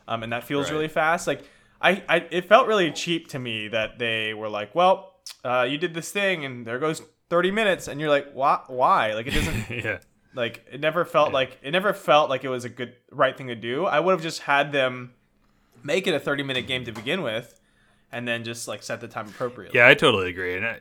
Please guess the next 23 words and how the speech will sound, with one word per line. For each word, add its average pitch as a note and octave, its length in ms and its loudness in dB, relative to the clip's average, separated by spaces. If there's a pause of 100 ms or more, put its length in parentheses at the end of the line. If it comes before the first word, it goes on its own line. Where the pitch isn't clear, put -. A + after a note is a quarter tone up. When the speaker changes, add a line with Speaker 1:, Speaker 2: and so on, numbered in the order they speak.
Speaker 3:
'cause A#2+ 140 -6
I D3 120 8
was D#3 140 6
actually B2 300 4
looking G#2 280 -2
through F#2+ 220 -6
these F2+ 240 -6
and, F#2 100 -12
like, F#2 160 -8
trying F#2 200 -8
to E2+ 60 -8
pick F2+ 300 -6 (400)
scenarios F2 680 -8
that F2 320 -8 (220)
were G#2 260 -4
an F2+ 120 -8
appropriate F2+ 420 -8
time E2+ 300 -10
so - 120 -16
we E2 80 -16
could, E2+ 200 -16 (220)
you E3 100 -6
know, F2 120 -10